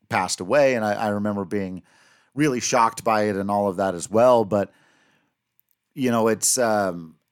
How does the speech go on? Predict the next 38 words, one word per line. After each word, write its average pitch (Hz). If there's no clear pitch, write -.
i-, 139
it's, 151
it 151
really 160
is 143
incredible 123
when 101
you 104
go 110
to 107
some 110
of 107
these 101
shows. 104
I 92
think 107
we've 92
talked 107
about 101
before. 104
I've 101
been 101
at 98
shows 95
where 80
Chavo 120
was 113
there 110
or, 80
or 80
Rey 113
Mysterio 120
and 107
whatever, 104
and 98
people 120
just -
chant, 127